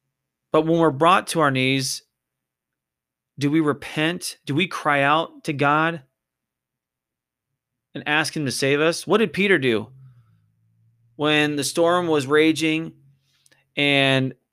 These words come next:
here you have Jesus sleeping in the bottom of the ship,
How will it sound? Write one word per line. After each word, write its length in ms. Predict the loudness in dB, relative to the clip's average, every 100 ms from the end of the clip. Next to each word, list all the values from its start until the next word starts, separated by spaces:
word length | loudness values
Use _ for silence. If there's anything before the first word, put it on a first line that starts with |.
| _ _ _ _ _ _ _ _ _ _ _ _ _
here 560 | -2 2 4 2 0 -6 _ -6
you 140 | -4
have 580 | -2 0 2 0 -4 -16 _ _ _ _ _ _ _ _ _ _ _ _ _ _ _ _ _ _ _ _ _ _ -8
Jesus 500 | 0 0 0 -2 -4
sleeping 680 | -2 0 0 -2 -6 -10 -16 _ _ _ _ _ _ _ _ _ _ _ _ _ _ _ _ _ _ -6
in 100 | -2
the 80 | 2
bottom 260 | 2 2
of 120 | 0
the 60 | -2
ship, 380 | -4 -4 -6